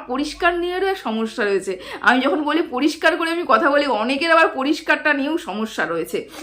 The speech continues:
যাই হোক, পরিষ্কারটা না হলে অ্যাভয়েডই করে দিলাম, যে বারবার পরিষ্কার বলি সেটা নিয়েও অনেকের সমস্যা রয়েছে। তো যাই হোক, আহ, তা, আহ, আমি এই যে তোমাদের সুন্দর করে পরিষ্কার করে কথাটা বলি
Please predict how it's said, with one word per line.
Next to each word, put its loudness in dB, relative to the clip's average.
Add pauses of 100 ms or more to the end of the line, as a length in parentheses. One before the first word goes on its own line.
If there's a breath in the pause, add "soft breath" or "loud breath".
(120 loud breath)
যাই 4
হোক, -2
পরিষ্কারটা -2
না 2
হলে 0
অ্যাভয়েডই 0
করে -2
দিলাম, -2 (300 loud breath)
যে 0
বারবার 6
পরিষ্কার 0
বলি -4
সেটা -4
নিয়েও -2
অনেকের -4
সমস্যা -10
রয়েছে। -8 (380 loud breath)
তো 2
যাই 8
হোক, 0
আহ, 2
তা, 0
আহ, 0
আমি 2
এই -2
যে 0
তোমাদের -2
সুন্দর -2
করে 0
পরিষ্কার -2
করে 4
কথাটা 0
বলি -4